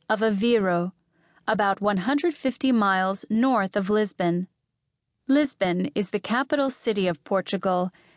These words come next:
and was home of the country's king and queen. Ferdinand's father, Rodrigo, was a sheriff. This was an honorary position. He didn't have to do the work of a sheriff,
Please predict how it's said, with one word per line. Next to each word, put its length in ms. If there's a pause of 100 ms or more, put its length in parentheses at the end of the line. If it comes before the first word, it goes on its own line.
(160)
and 120
was 200
home 280
of 140
the 100
country's 600
king 580
and 260
queen. 520 (680)
Ferdinand's 800
father, 640 (160)
Rodrigo, 880 (160)
was 240
a 40
sheriff. 640 (520)
This 400
was 180
an 240
honorary 640
position. 760 (440)
He 160
didn't 280
have 300
to 140
do 180
the 140
work 320
of 100
a 80
sheriff, 640